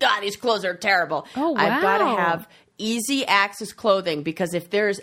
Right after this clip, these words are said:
Speaker 1: anything getting in my way of, like, I have to take off,
Speaker 2: That's
Speaker 1: like, two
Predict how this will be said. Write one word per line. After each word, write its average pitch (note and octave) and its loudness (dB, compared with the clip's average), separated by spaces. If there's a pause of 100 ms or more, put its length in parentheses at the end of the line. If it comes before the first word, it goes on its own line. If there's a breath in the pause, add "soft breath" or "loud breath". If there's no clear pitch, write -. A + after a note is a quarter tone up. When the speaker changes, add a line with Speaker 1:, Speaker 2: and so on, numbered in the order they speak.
Speaker 1:
anything A3+ 0
getting G3 0
in G3 -2
my F3 0
way F3 0
of, E3 -2
like, D#3 -2 (680 soft breath)
I F3+ 4
have F3+ 0
to F3 -16
take F3+ 0
off, F3+ 4
Speaker 2:
That's - -12
Speaker 1:
like, D#3 -4
two - -10